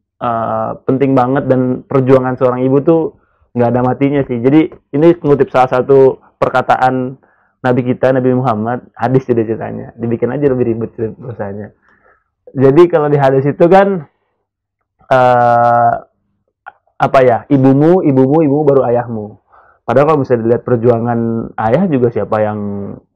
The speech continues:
ya ini kan, siapa yang bisa memandang sebelah mata perjuangan ayah, kerja banting tulang dari pagi sampai malam. Cuman dia masih itu, yang pertama ibu, yang kedua ibu, yang ketiga ibu. Karena apa? Karena ngelahirin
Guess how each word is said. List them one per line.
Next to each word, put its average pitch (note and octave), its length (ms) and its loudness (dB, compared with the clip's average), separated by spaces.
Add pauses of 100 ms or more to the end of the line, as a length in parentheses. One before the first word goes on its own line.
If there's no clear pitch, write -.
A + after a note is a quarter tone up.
(320)
ya A#2 80 0
ini F3+ 320 0
kan, G#3 80 -8
siapa A#2 240 -2
yang A2+ 160 -2
bisa A#2 400 -4
memandang A2+ 400 -6
sebelah G#2+ 160 -4
mata C3+ 320 -2
perjuangan A#2 320 -2 (160)
ayah, G#2 240 -6
kerja G#2 320 -6
banting G#2 320 -6
tulang G#2+ 160 -2
dari G2+ 160 -6
pagi G#2+ 160 -6
sampai A2 240 -10
malam. G2+ 320 -8
Cuman F#3+ 240 -4
dia F#3 80 0
masih D#3 320 0
itu, B3+ 80 -8 (320)
yang C#3+ 80 0
pertama C#3 320 2
ibu, C#3 320 6
yang F#3 160 4
kedua C3 240 2
ibu, D#3 240 4
yang C#3 160 -2
ketiga B2+ 160 -2
ibu. A2+ 400 -6 (400)
Karena A#2 320 -4
apa? D#3+ 160 -2
Karena C3+ 240 -4 (580)
ngelahirin A2 720 -2